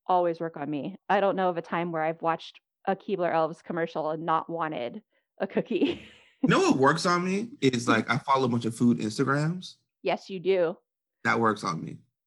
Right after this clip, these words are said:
Speaker 1: Yeah.
Speaker 2: Someone, someone was making, like, a, this chicken Parmesan sandwich. And I was like, "I want one of those."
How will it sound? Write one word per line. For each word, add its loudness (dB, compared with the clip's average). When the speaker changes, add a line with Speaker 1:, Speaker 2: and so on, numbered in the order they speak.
Speaker 1:
Yeah. -6
Speaker 2:
Someone, 4
someone 2
was 2
making, -2
like, -4
a, -12
this -6
chicken -2
Parmesan 2
sandwich. -4
And -2
I -2
was -10
like, -18
"I -4
want -6
one -12
of -14
those." -10